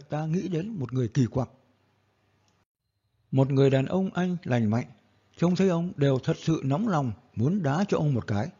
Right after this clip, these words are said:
Họ nói mà chẳng có nguyên cớ gì. "Cái thằng Saitana đáng nguyền rủa kia kìa." Vợ, con gái, chị em gái, các bà cô, cả các bà nội ngoại của họ đều nói giống nhau về Saitana. Chỉ có cách biểu hiện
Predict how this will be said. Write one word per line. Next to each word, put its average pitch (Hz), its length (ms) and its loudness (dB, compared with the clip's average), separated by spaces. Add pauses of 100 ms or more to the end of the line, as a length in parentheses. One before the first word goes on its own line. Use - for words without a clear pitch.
(1080)
Họ 135 180 -2
nói 147 500 0
mà 156 200 -2
chẳng 107 220 0
có - 100 -2
nguyên 208 240 4
cớ 208 140 0
gì. 160 200 0 (880)
"Cái 147 160 0
thằng 113 220 2
Saitana 139 560 2
đáng 135 240 2
nguyền 139 160 4
rủa 113 140 4
kia 160 140 0
kìa." 127 180 0 (960)
Vợ, 110 280 0 (200)
con 143 160 0
gái, 131 320 0 (240)
chị - 140 0
em 147 160 0
gái, 127 280 -2 (260)
các 185 160 -6
bà 123 140 0
cô, 151 320 2 (520)
cả 107 100 -2
các 196 160 -4
bà 147 160 0
nội 143 260 0
ngoại 135 200 -4
của 123 120 -2
họ 139 200 -2 (260)
đều 131 200 2
nói 113 200 0
giống 170 200 0
nhau 156 240 0
về 117 200 -2
Saitana. 131 500 -2 (760)
Chỉ 110 240 2
có 147 160 0
cách 220 200 -2
biểu 127 180 2
hiện 113 200 0